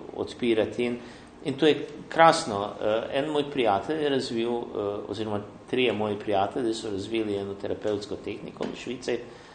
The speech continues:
eh, v bistvu gre za, za en strukturirani narativni intervju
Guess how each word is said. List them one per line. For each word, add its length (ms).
eh, 560
v 100
bistvu 300
gre 220
za, 380
za 380
en 140
strukturirani 720
narativni 640
intervju 600